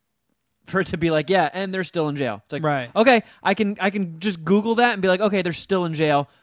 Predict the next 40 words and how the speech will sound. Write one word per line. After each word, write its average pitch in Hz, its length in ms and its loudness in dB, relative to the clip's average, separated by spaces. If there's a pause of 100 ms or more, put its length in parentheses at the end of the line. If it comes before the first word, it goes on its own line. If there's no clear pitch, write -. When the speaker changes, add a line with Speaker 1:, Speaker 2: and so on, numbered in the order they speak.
(320)
Speaker 1:
I 156 80 -2
got 156 140 2
all 147 100 2
I 143 80 -2
need 139 180 -4
to 131 60 -6
know 127 140 -4
from 120 160 -10
season 110 260 -12
two. 98 220 -18 (580)
Speaker 2:
But 170 320 4 (460)
I 220 80 4
don't 240 80 0
know, 214 80 2
and 175 180 -2
I 208 80 2
just 202 200 -8
think 240 180 -6
it's 208 120 -8
a 160 60 -8
very 185 300 0
fascinating 160 1120 -4
thing 175 420 -6
to 151 80 -6
discuss 175 880 -4
and 143 180 -6
thing 170 220 -6
to 139 80 -2
think 170 320 -8
about. 123 380 -6
Someone 196 500 -6 (340)
going 185 380 0
to 185 80 -4
jail 135 500 -4
for 131 300 -4
a 123 80 -2
wrongful 156 540 -4
conviction 156 760 -8 (640)
and, 160 360 -2
like, 160 320 -2